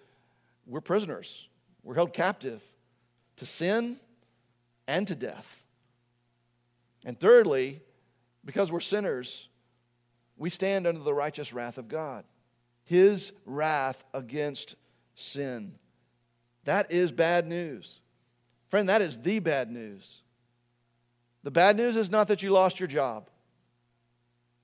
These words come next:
The bad news is not that the economy has tanked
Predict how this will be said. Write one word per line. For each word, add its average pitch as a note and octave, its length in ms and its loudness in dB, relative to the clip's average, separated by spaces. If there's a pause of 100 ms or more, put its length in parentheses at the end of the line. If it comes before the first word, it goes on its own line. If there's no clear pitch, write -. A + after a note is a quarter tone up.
(300)
The D3+ 80 -4
bad G3 280 8
news A3 520 2
is F3+ 200 6
not F#3+ 460 2
that F3 460 2
the E3 120 2
economy F3+ 640 -2
has D#3 200 -8
tanked D#3+ 500 -6